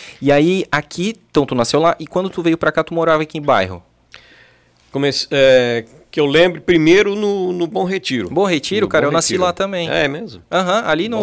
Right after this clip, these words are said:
Speaker 1: no,
Speaker 2: Retiro.
Speaker 1: num, num, num condomínio ali chamado Eldorado.
Speaker 2: Não, eu morava ao lado do Ribeirão Bom Retiro, encostado no Ribeirão, naquela rua que eu agora, antigamente era Travessa Sergipe, quando eu morava lá.
Speaker 1: Sim.
Speaker 2: Hoje eu não sei o nome dela, é a rua, eh, da direita, aquela que passa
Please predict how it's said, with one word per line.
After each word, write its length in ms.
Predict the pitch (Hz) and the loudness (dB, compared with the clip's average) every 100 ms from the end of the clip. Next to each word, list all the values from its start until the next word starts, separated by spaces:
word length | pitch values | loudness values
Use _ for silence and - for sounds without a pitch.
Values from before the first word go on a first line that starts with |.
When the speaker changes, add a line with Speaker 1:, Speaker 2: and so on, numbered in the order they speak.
| 180 | 0
Speaker 1:
no, 120 | 156 | 0
Speaker 2:
Retiro. 180 | 131 120 | 0 -2
Speaker 1:
num, 420 | 110 107 117 117 | -6 -8 -12 -12
num, 320 | 123 120 117 107 | -10 -8 -8 -8
num 380 | 113 110 104 101 - | -8 -6 -8 -10 -10
condomínio 420 | - 117 117 131 | -4 0 0 0
ali 100 | 123 | -2
chamado 280 | 127 123 120 | -2 -2 0
Eldorado. 640 | 127 120 110 110 127 113 92 _ _ | 0 2 2 4 2 0 -6 _ _
Speaker 2:
Não, 200 | 98 92 | -12 -8
eu 140 | 107 | -4
morava 720 | 135 143 139 151 156 170 - - | -2 2 4 4 2 0 -2 -2
ao 160 | 131 | -2
lado 400 | 120 135 170 165 | 0 2 2 0
do 160 | 147 143 | -4 -6
Ribeirão 420 | 131 131 123 127 | -4 -2 -2 -4
Bom 140 | 117 117 | -4 -6
Retiro, 380 | 117 113 107 92 | -6 -8 -12 -12
encostado 720 | 98 135 127 - 156 151 120 | -10 -6 -4 0 0 0 -2
no 60 | |
Ribeirão, 500 | 117 117 107 117 147 156 | -4 0 0 2 0 -4
naquela 840 | 131 117 - 131 123 107 98 95 - - 98 | -6 -8 -4 -4 -2 -2 -4 -6 -12 -20 -14
rua 220 | 135 139 | -10 -10
que 160 | - | -8
eu 80 | 127 | -4
agora, 420 | 110 92 131 135 - | -4 0 0 0 -6
antigamente 480 | 104 110 98 123 131 | -12 -8 -6 -6 -4
era 140 | 156 | -6
Travessa 440 | 151 143 117 123 139 | -2 -2 -2 -6 -6
Sergipe, 440 | - 156 127 - | -8 -6 -8 -8
quando 160 | 101 98 | -8 -8
eu 60 | |
morava 340 | 92 92 98 92 | -6 -6 -6 -6
lá. 120 | 85 - - | -10 -16 -16
Speaker 1:
Sim. 240 | - 113 | -10 -2
Speaker 2:
Hoje 200 | 127 139 | 2 2
eu 40 | 147 | 0
não 100 | 147 | -4
sei 140 | - | -2
o 40 | 135 | -2
nome 160 | 131 | -2
dela, 180 | 131 160 | -2 0
é 100 | 160 | 2
a 80 | 107 | 0
rua, 440 | 101 123 156 156 - | 0 0 0 -2 -6
eh, 440 | 113 110 104 92 | -6 -4 -4 -6
da 120 | 101 | -4
direita, 380 | 131 147 151 131 | -2 0 0 -2
aquela 200 | 95 113 | -4 -6
que 60 | 110 | -4
passa 380 | 120 117 139 | -6 -2 -2